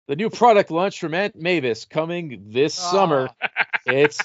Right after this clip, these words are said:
Speaker 1: Aunt Mavis's Magic Merkin. Have you guys ever played with Wooly Willy?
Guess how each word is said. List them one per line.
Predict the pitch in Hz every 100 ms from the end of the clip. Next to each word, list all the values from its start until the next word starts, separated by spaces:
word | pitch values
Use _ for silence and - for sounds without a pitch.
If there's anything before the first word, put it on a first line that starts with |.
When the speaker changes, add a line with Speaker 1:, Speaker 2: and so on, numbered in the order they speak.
| -
Speaker 1:
Aunt | 139 151 170
Mavis's | 151 143 160 160 151 175 160 117
Magic | 113 123 139 131 139 131
Merkin. | 123 123 117 120 107 92 - _ _ _ _ _ - -
Have | 131
you | 143
guys | 156 139
ever | 143
played | 135 156 147
with | 117
Wooly | 135 143
Willy? | 135 143 156